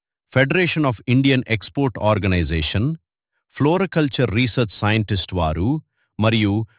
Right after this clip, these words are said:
ఉద్యానవన శాఖ వారు పాల్గొంటున్నారు. వీరు పూర్తిగా రైతులకు అర్థమయ్యే విధంగా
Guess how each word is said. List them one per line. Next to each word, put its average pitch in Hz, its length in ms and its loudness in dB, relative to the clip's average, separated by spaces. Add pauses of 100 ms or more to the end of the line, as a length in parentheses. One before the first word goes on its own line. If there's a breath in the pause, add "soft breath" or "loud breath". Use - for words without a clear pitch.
(200)
ఉద్యానవన 165 540 2 (100)
శాఖ 107 220 0 (120)
వారు 90 200 2 (140)
పాల్గొంటున్నారు. 87 800 -2 (840)
వీరు 135 220 4 (100)
పూర్తిగా 175 460 0 (120)
రైతులకు 131 520 0
అర్థమయ్యే 101 500 0
విధంగా 95 340 2